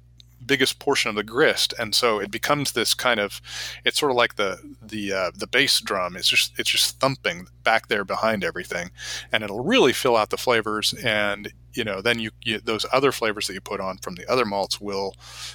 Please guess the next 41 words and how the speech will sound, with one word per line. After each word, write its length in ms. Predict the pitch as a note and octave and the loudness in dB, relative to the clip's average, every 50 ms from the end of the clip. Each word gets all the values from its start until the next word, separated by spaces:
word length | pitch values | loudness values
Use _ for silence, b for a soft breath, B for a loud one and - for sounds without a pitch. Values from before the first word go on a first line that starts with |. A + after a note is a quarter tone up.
| B B B - - - - | B B B -20 -20 -10 -4
will, 360 | A#2+ A2+ G#2 F#2+ F#2+ F#2 - - - | -2 0 0 0 -2 -4 -8 -8 -4
will 180 | B2 A2+ G2 - | -2 -2 -2 0
key 340 | - - - E3+ D#3 C#3+ C3 | 0 2 2 4 4 4 4
off 320 | A#2 A2+ A2 G#2+ - - | 4 4 4 4 2 0
whatever 320 | A#2 A2 G#2 A2 G#2 G2+ F#2+ | -2 0 0 2 0 0 0
base 340 | - A2 A#2+ A#2+ - - | 2 2 2 2 2 0
malt 220 | G#2 G2+ G2 F#2+ - - | -4 -8 -12 -12 -12 -12
you've 160 | G2+ F#2+ - | -16 -14 -8
got 320 | - F#2+ F#2 F2+ E2+ D#2+ - - - - - | -6 -4 -2 -2 -2 -4 -6 -12 -16 -8 -4
and, 480 | A2 G2 G2 G2 G2 F#2+ F#2+ F2+ E2 - - - - - | -2 -2 -2 -2 -2 -4 -6 -6 -10 -14 -16 -10 -4 -2
uh, 240 | G#2+ G2 F#2 F#2 F2+ | -2 0 0 -2 -4
give 140 | - G2 F2+ | -6 -8 -8
you 120 | F#2 F2 | -8 -10
a 40 | D#2+ | -10
richer, 460 | E2 F2+ F2 - - - - - - - - - - - - - C4 D#3+ | -10 -8 -6 -6 -6 -6 -6 -8 -12 -18 -20 -20 -20 -20 -20 -20 -20 -18
more 240 | A#2 G2+ F#2 E2 - | -12 -10 -10 -10 -10
f-, 140 | - - - _ _ - | -10 -14 -16 _ _ -12
complex 460 | - - - E3+ - D#3 - - - | -4 -4 -4 -4 -4 -8 -6 -6 -4
flavor. 240 | - F3+ D#3+ - - | -4 -4 -6 -4 -4
So 280 | - - G#3+ G3+ F3+ E3+ - | -2 0 0 0 0 -2 -4
I 60 | - | -4
think 300 | - - B2 - - - B B B B B B B B B B | -2 -2 -2 -2 -4 -12 B B B B B B B B B B
if, 180 | C3+ A#2+ - - _ - | -2 -2 -4 -6 _ -2
if 160 | B2+ B2 - | -2 0 2
you're 100 | B2 A#2 | 0 2
making 320 | A2+ C3+ E3+ - - C#3 B2+ | 4 4 4 4 4 2 2
a 60 | A2+ | 4
brown 280 | A2 A#2 A#2+ B2 A#2+ G#2 | 4 4 6 6 6 4
ale, 360 | G2 F#2+ F#2+ F#2 E2+ - - - - - - | 4 2 2 0 0 -2 -6 -14 -14 -6 -4
start 300 | - - - A#2+ B2+ C3 | -2 2 4 4 2 2
with 160 | A2+ - - | -2 -8 -8
a 60 | G2+ | -6
really 240 | F#2+ G2+ G#2+ G#2+ G#2 | -4 -2 -2 -2 -2
characterful 480 | - G2+ G2 G2+ - - - - - | -2 -4 -4 -4 -6 -8 -8 -8 -8
base 260 | - - - - - - | -6 -6 -6 -6 -6 -8
malt. 160 | - - - - | -10 -16 -10 -4
That's 240 | G2+ F#2+ - - - | -4 -4 -4 -4 -10
what 100 | - - - | -10 -12 -8
my 60 | - F2+ | -8 -8
recommendation 640 | E2+ - - - - - - - - - - - | -8 -8 -18 -20 -20 -20 -12 -4 -2 -2 -2 -2
is. 160 | - - - | -6 -8 -10